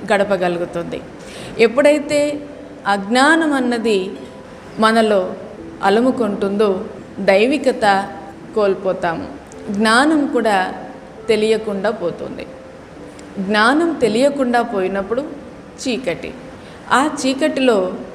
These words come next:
పొరపాట్లే జరుగుతూ ఉంటాయి. అజ్ఞానం అన్నది మొట్టమొదటి శత్రువు అని చెప్పొచ్చు, లేదా మన మొదటి బలహీనత అని చెప్పొచ్చు. ఇది మనకు పెద్ద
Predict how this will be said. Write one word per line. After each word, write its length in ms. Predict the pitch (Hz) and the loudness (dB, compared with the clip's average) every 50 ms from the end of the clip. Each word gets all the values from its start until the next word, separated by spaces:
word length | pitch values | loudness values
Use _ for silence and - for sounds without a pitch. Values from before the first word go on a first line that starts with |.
| - - - - - - - - | -16 -16 -18 -18 -18 -18 -8 -2
పొరపాట్లే 600 | 220 196 202 202 208 220 214 208 214 233 254 294 403 - - - - - - - - - 202 226 | 0 2 2 2 2 2 2 2 2 2 0 0 0 -2 -8 -12 -12 -14 -16 -16 -10 -4 0 2
జరుగుతూ 440 | 226 208 208 202 202 202 - 202 | 2 2 2 0 -2 -2 -2 -2
ఉంటాయి. 420 | 185 175 170 170 165 - - - - - - - - - - - - - - - - - - - | -2 -2 -2 -6 -6 -6 -8 -8 -8 -12 -16 -16 -16 -14 -14 -16 -16 -16 -16 -16 -16 -12 -4 2
అజ్ఞానం 600 | 196 196 185 185 208 247 269 302 320 311 302 269 | 2 2 2 4 4 4 6 6 6 4 4 2
అన్నది 420 | 240 226 220 214 214 196 226 202 180 180 180 - - - - - - | 2 2 2 0 2 2 4 2 2 2 -2 -6 -10 -14 -14 -8 -6
మొట్టమొదటి 840 | 202 196 196 - - 254 269 269 262 240 214 226 214 - 233 202 190 185 185 - - - - - - - - - - - - - - - - - - - - | -4 -4 -4 -2 0 0 2 2 2 2 2 2 0 2 2 2 2 2 0 -4 -10 -14 -16 -16 -18 -18 -18 -20 -20 -20 -20 -20 -20 -20 -20 -16 -12 -6 0
శత్రువు 440 | 240 214 208 - - 262 254 269 254 | 0 0 0 2 2 4 4 6 4
అని 160 | 247 240 226 233 240 | 4 2 0 0 -2
చెప్పొచ్చు, 500 | 208 - 240 220 202 - - - 214 190 185 185 - - - - | -2 -2 -2 -2 -2 -2 -2 -2 -2 -2 -2 -4 -6 -12 -10 -4
లేదా 280 | 220 220 220 214 214 196 190 185 - - - - | 0 0 2 4 4 4 2 2 -4 -8 -4 -2
మన 180 | 220 226 220 | -2 0 0
మొదటి 420 | 208 196 - 190 220 226 - 233 214 | -2 -2 -2 0 0 0 2 0 0
బలహీనత 680 | 175 190 190 190 196 226 240 247 240 226 214 - 220 | 2 2 0 0 2 2 2 4 4 2 0 0 0
అని 200 | 208 208 202 196 - | 0 0 0 -2 -4
చెప్పొచ్చు. 500 | 202 170 - - 196 196 - - 214 190 185 185 - - - - - - - - - - - - | -6 -4 -2 -4 -4 -4 -4 -4 -4 -4 -4 -6 -10 -14 -16 -18 -18 -18 -18 -18 -18 -8 -2 0
ఇది 240 | 233 214 240 214 196 196 226 - - - - - - - | 2 4 6 4 4 2 0 -6 -12 -14 -16 -14 -8 -4
మనకు 280 | 220 226 226 220 220 220 | -2 -2 0 0 -2 -4
పెద్ద 320 | 202 208 190 180 180 196 | -4 -4 -4 -2 2 2